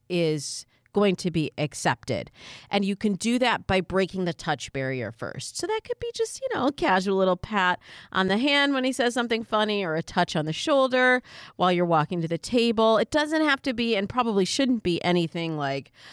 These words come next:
va-va-voom major, like no running the hand up and down the thigh. That's too much for the early phase. But safe zones, the shoulder, the elbow, the wrist, the hand, those tend to be safe areas where you can touch someone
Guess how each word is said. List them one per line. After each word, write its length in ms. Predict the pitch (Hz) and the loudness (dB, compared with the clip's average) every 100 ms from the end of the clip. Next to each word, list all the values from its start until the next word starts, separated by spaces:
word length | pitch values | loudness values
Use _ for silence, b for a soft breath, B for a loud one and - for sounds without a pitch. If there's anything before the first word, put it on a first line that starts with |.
| B | B
va-va-voom 1120 | 170 190 185 180 165 151 202 262 190 170 170 - _ | -2 2 4 6 4 4 4 4 4 2 0 -4 _
major, 580 | 175 175 175 165 160 156 | 0 2 2 2 2 2
like 200 | 156 156 | 0 0
no 380 | 202 214 196 175 | 2 4 4 4
running 440 | 170 190 180 165 | 2 4 4 2
the 100 | 160 | 2
hand 360 | 160 196 175 165 | 2 2 2 2
up 140 | 196 | 0
and 120 | 226 | 2
down 200 | 202 175 | 2 2
the 100 | 165 | 0
thigh. 300 | - 175 147 | 0 0 2
That's 320 | 170 262 - | 2 0 -2
too 160 | - 285 | 0 2
much 360 | 233 170 - - | 4 2 0 -2
for 120 | 180 | 2
the 120 | 170 | 4
early 340 | 170 185 185 | 4 4 2
phase. 500 | 170 196 170 147 156 B B B B - | 0 0 2 2 0 B B B B 2
But 320 | 269 262 - _ _ | 2 2 -4 _ _
safe 360 | - - 320 320 | -8 0 0 0
zones, 600 | 214 185 143 110 - - - | 2 2 2 -4 -10 -14 -12
the 160 | 214 | -8
shoulder, 640 | 208 - 277 254 185 151 139 | -4 0 2 2 0 -2 -4
the 160 | - 208 - | -6 -2 2
elbow, 420 | 214 208 175 165 | 2 2 2 0
the 160 | 160 180 | 0 -2
wrist, 520 | 170 208 151 - - - | 2 2 0 -4 -12 -4
the 120 | 175 | -2
hand, 600 | - 175 202 311 381 - B B B - | 0 2 4 2 0 -6 B B B 0
those 280 | 233 240 | 2 2
tend 280 | - 269 240 | 0 -2 -2
to 140 | - 220 | -4 -4
be 200 | 202 196 | -2 -2
safe 460 | - 220 202 208 - | -2 0 0 -2 -2
areas 600 | 185 208 247 277 302 220 | 0 2 2 0 0 -2
where 180 | 208 | 0
you 220 | 196 196 208 | 0 0 -4
can 240 | - 190 | -2 -2
touch 400 | - 208 202 - | 0 -2 0 -2
someone 520 | - 208 214 220 240 | 0 0 2 2 2